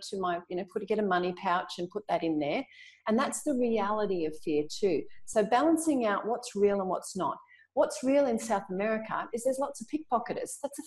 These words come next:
fact. So then you look at the action you can take. Well, what can I do to minimize that happening? Buy yourself one of those, um,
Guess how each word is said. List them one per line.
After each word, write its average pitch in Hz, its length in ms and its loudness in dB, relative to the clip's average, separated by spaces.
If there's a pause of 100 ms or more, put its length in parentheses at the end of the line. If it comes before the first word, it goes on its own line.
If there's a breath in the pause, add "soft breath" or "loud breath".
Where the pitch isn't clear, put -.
(120)
fact. - 340 -6 (480)
So 247 340 4 (240)
then 294 180 10
you 285 120 10
look 220 220 4
at 220 100 0
the 190 120 4
action 240 420 -2
you 185 100 0
can 185 120 -4
take. 170 220 -4
Well, 247 100 0
what 294 200 0
can 302 140 -6
I 294 100 0
do 226 200 0
to 226 160 -6
minimize 208 800 -2
that - 140 -6 (180)
happening? - 480 -8 (680 soft breath)
Buy 196 320 4
yourself 214 520 2
one 190 160 0
of 175 60 0
those, 170 480 2
um, 156 400 -2